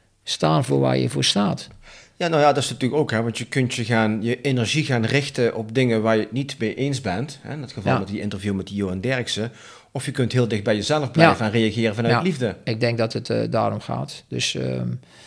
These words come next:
Speaker 1: ja, dus ik denk dat het daarom gaat. Dus ik, ehm, ja, nou ja, dat is het eigenlijk. Ik wou wat zeggen over die interviews, maar dat,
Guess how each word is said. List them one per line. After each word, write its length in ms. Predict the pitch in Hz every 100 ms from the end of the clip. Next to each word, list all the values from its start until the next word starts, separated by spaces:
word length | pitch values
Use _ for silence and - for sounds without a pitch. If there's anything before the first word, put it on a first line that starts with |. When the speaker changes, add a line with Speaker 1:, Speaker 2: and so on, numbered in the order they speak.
| - - - - - - - - _
Speaker 1:
ja, 260 | 143 139
dus 240 | 139 139 -
ik 180 | 147 139
denk 180 | 151 139
dat 100 | 135
het 120 | 123
daarom 300 | 139 127 120
gaat. 300 | - 123 147
Dus 180 | 151 -
ik, 260 | 131 - -
ehm, 520 | 131 123 123 120 120 117 104 - _
ja, 300 | - 139 120 110
nou 140 | 127
ja, 120 | 123
dat 160 | 117 120
is 120 | 123
het 80 | -
eigenlijk. 260 | - 117 117
Ik 40 |
wou 120 | 131 120
wat 120 | 120
zeggen 260 | 135 120
over 140 | 107 117
die 100 | 120
interviews, 480 | 117 110 117 123 -
maar 260 | 131 123
dat, 120 | 123